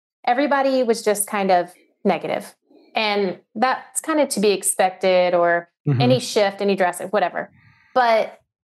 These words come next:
Speaker 1: it wasn't, like, a mindset that was beneficial in any way.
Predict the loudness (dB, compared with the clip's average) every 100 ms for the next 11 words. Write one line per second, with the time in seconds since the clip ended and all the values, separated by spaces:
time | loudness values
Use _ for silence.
0 | _ -2 0 2 0 0 -2 -2 -2 -2
1 | 0 -2 _ _ _ _ _ -6 -4 -2
2 | -2 -4 -2 0 0 -2 -4 -4 -8 -14
3 | -6 -2 -2 -2 -2 0 0 -2 -2 0
4 | -2 -4